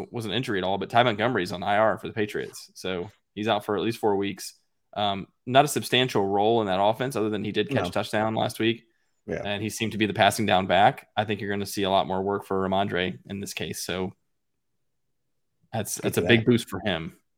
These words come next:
Speaker 1: Uh,
Speaker 2: Yeah.
Speaker 1: not so much, a, really no change for Damon Harris, probably.
Speaker 2: What I dislike for that, not that, like, I like anyone getting hurt, but the fact that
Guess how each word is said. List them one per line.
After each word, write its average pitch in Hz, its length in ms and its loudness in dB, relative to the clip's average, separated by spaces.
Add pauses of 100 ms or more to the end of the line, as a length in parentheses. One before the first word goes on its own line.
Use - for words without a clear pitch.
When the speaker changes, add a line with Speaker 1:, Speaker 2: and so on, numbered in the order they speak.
(140)
Speaker 1:
Uh, 92 120 -2
Speaker 2:
Yeah. 104 60 0
Speaker 1:
not 107 220 6
so 117 100 -2
much, 98 200 -4
a, 92 140 -2 (320)
really 117 200 2
no 98 100 -2
change 90 280 -2
for 90 60 -10
Damon 90 220 -4
Harris, - 240 -8
probably. 90 320 -6 (440)
Speaker 2:
What 120 200 -2
I 147 160 4
dislike 107 520 0
for 95 100 -2
that, 98 420 2
not 117 280 2
that, 92 240 0 (120)
like, 92 160 -10
I 90 40 -4
like 85 200 0
anyone 82 260 -4
getting - 180 -6
hurt, 82 320 -4
but 92 100 -6
the - 60 -16
fact 104 320 -2
that 95 240 -2